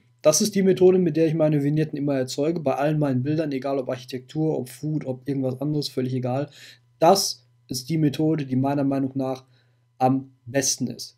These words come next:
Eben, weil ihr die maximale Kontrolle habt und natürlich, weil wir den ganzen Kram im Zweifelsfall auch einfach einzeln wieder deaktivieren können. Ich kann jetzt sagen, gut, in der Mitte, die Helligkeit ist mir wurscht, mache ich das Ganze wieder aus, habe ich in der Mitte keine Helligkeit mehr.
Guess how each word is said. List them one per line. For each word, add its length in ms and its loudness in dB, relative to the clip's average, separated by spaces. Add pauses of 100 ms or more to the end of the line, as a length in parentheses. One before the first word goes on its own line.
Eben, 440 0 (160)
weil 240 0
ihr 100 2
die 100 -2
maximale 540 -2
Kontrolle 460 0
habt 240 0 (440)
und 160 4
natürlich, 640 0 (920)
weil 200 0
wir 60 0
den 140 2
ganzen 260 -2
Kram 280 -2
im 80 2
Zweifelsfall 540 -4
auch 120 -4
einfach 300 -8
einzeln 320 -2
wieder 160 -6
deaktivieren 640 -2
können. 200 -8
Ich 100 -10
kann 140 -4
jetzt 120 -8
sagen, 180 -4
gut, 240 -6
in 60 -4
der 60 0
Mitte, 240 -2
die 80 -2
Helligkeit 320 -4
ist 120 -12
mir 100 -8
wurscht, 280 -2
mache 120 -2
ich 60 -10
das 120 -10
Ganze 220 -8
wieder 180 -14
aus, 280 -4 (480)
habe 140 0
ich 60 -4
in 40 -2
der 80 2
Mitte 200 0
keine 220 -4
Helligkeit 500 -2
mehr. 260 -2